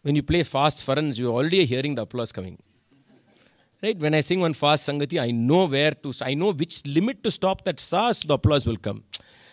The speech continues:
So we are actually practicing for concert. Now, if you forget this concert, then will you accompany this way is an interesting question.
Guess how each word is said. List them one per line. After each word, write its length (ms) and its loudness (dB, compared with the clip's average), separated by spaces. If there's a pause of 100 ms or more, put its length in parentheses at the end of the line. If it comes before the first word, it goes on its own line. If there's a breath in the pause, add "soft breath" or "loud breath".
So 400 6
we 160 2
are 60 2
actually 260 2
practicing 500 0
for 260 2
concert. 480 -6 (2000)
Now, 220 0
if 140 -4
you 100 -4
forget 380 0
this 180 2
concert, 520 -8
then 160 4
will 140 0
you 80 4
accompany 420 -2
this 180 -8
way 80 -12
is 140 -8
an 60 -6
interesting 380 -12
question. 340 -18